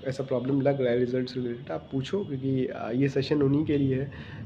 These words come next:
क्योंकि हर एक बच्चों को call पे मैं answer नहीं कर पा रहा था, उसके लिए extremely sorry। ऊपर से थोड़ी सी injury भी हो रखी है मुझे हाथ में,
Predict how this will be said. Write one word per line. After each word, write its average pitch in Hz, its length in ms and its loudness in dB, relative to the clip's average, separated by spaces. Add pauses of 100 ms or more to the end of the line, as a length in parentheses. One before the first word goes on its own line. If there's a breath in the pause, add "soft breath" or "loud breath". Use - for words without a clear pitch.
(100)
क्योंकि 147 180 0
हर 160 300 0
एक 165 180 0
बच्चों 139 360 0
को 143 140 -4
call 127 260 0
पे 131 180 -4
मैं 131 300 0
answer 113 420 -4
नहीं 120 300 -2
कर 127 120 -2
पा 117 160 -4
रहा 113 120 -4
था, 120 120 -6
उसके 120 260 -4
लिए 120 140 2
extremely 123 500 -2
sorry। 123 240 2 (500 loud breath)
ऊपर 127 180 2
से 135 120 0
थोड़ी 131 240 2
सी 135 120 -2
injury 131 320 4
भी 139 120 2
हो 131 180 2
रखी 131 280 0
है 127 60 4
मुझे 123 280 0
हाथ 110 360 -8
में, 131 240 0